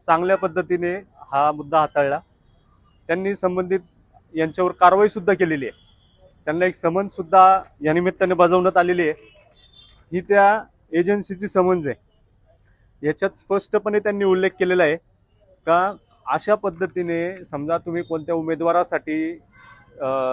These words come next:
तुम्ही जर सर्व्हे करत आहात किंवा माहिती गोळा करत आहात तर त्यासाठी एक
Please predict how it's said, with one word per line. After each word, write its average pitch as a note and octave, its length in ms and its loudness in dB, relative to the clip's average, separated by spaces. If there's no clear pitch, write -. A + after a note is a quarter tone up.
तुम्ही E3+ 160 -6
जर F3 160 -2
सर्व्हे F3+ 320 0
करत F3+ 240 0
आहात C#3+ 200 2
किंवा E3+ 140 -2
माहिती F3 300 0
गोळा F#3 200 4
करत E3 240 -4
आहात D#3+ 180 0
तर - 180 -14
त्यासाठी A3 500 -8
एक A#3 80 -4